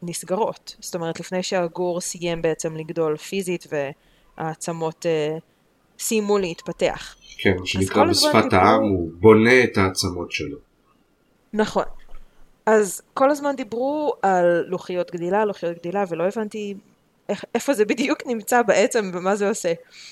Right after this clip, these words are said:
Speaker 1: ואז ראיתי את התרשימים בספר, וזה מעניין. זה בעצם חלק שהוא הקצה, קרוב לקצה של העצם, אם אנחנו מדברים על העצמות הארוכות, ברגליים למשל.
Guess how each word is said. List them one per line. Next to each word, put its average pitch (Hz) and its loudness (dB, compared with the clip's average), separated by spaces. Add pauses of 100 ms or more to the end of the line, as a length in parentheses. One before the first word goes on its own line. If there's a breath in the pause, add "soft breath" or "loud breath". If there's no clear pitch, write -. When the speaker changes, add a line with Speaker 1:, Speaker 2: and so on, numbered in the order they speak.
(160 loud breath)
Speaker 1:
ואז 190 -2
ראיתי 226 -2
את 233 -6
התרשימים 247 -4
בספר, - -8 (720)
וזה 170 -4
מעניין. 175 -2 (240)
זה 175 -6 (360)
בעצם 214 -2 (140)
חלק 226 -2
שהוא 165 -6 (100)
הקצה, 196 -2 (1160)
קרוב 220 0
לקצה 208 -2 (100)
של 165 -6
העצם, 254 -4
אם 196 -4
אנחנו 165 -12
מדברים 165 -8
על 170 -2
העצמות 165 -6
הארוכות, 160 -4
ברגליים 160 -6
למשל. 208 -8